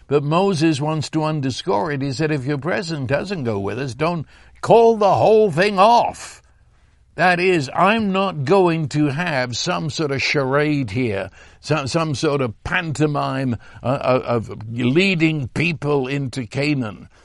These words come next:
That the whole thing would be just a, an empty charade. If you are not with us, you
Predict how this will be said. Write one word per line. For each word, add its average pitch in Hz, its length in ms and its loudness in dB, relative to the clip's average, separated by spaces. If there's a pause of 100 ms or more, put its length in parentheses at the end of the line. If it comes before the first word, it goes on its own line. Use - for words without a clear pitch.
(100)
That 156 200 0
the 160 180 6
whole 196 320 8
thing 185 360 0
would 160 260 4
be 160 180 -2
just 147 340 -4
a, 143 240 0
an 147 120 -2
empty 185 640 -4
charade. 180 480 -2
If 143 160 0
you 196 320 -2
are 165 160 0
not 170 320 -2
with 190 260 0
us, 151 240 -6
you 196 540 -2